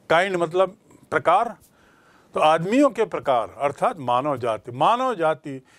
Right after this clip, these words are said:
in the sixteenth century that the earth and the other planets revolve around the sun। इतनी बड़ी बात है ये शिफ्ट,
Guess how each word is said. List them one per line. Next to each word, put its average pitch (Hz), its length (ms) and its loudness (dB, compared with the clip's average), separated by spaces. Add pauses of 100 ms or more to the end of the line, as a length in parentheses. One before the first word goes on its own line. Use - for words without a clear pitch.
(140)
in 165 120 -2
the 160 120 0
sixteenth 269 640 -2
century 147 560 -4 (300)
that 143 240 2
the 151 120 -4 (120)
earth 240 360 2
and 156 200 -6
the 165 160 -6
other 160 260 0
planets 143 680 -4
revolve 180 640 0
around 131 400 -6
the 113 120 -14
sun। - 340 -10 (3500)
इतनी 190 280 4
बड़ी 151 300 4 (1040)
बात 139 340 2
है 208 240 4
ये 170 80 6
शिफ्ट, - 500 -2